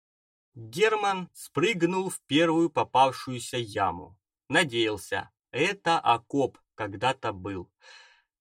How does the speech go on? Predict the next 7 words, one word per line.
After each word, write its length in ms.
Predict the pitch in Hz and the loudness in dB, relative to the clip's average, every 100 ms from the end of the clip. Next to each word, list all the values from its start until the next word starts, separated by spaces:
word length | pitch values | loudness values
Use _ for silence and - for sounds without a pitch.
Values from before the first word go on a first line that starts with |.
| _ | _
Зацепился 840 | 107 110 - 180 175 240 247 - 139 | -6 -4 -4 -6 -6 -6 -6 -4 -4
взглядом 800 | 110 120 143 208 156 131 107 - | -4 -4 0 0 0 -2 -2 -8
за 220 | - 110 151 | -10 -4 0
нечто 460 | 196 - - 170 | -2 -4 -4 -2
железное. 840 | 131 190 170 110 92 87 87 - _ _ - | -2 0 0 0 -4 -14 -16 -18 _ _ -2
Первая 460 | 156 214 415 403 | 0 0 0 -2
мысль. 560 | 156 120 101 - 101 | -2 -4 -8 -12 -14